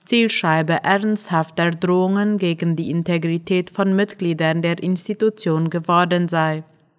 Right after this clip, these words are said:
In offiziellen Informationen zufolge wurden die Drohungen per Telefon ausgesprochen.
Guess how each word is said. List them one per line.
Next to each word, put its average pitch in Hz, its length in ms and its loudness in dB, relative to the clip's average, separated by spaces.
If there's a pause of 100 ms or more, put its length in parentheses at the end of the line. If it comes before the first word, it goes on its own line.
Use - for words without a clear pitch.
(1200)
In 202 160 4
offiziellen 208 680 2
Informationen 202 960 0
zufolge 170 800 0
wurden 165 520 -2
die 175 140 0
Drohungen 196 560 2
per 196 220 -4
Telefon 170 520 0
ausgesprochen. 175 1000 -2